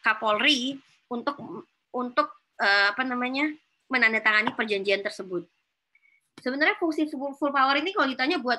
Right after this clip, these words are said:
apa sih? Satu, untuk Kemlu juga untuk tentu tracking perjanjian-perjanjian apa sih yang udah ditandatanganin di luar Kementerian Luar Negeri gitu.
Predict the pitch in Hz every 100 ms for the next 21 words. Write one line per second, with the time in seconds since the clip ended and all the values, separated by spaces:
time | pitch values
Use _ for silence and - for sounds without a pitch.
0 | 294 302 269 - 233 254 - 233 233 294
1 | - _ - 247 247 254 233 247 285 233
2 | 226 247 233 226 233 226 247 254 233 208
3 | 254 247 233 - 226 208 196 208 214 202
4 | 196 196 185 196 233 254 226 220 175 202
5 | 190 185 190 180 196 226 233 - _ _
6 | 202 247 233 202 208 208 196 190 196 196
7 | 180 180 175 180 175 - - -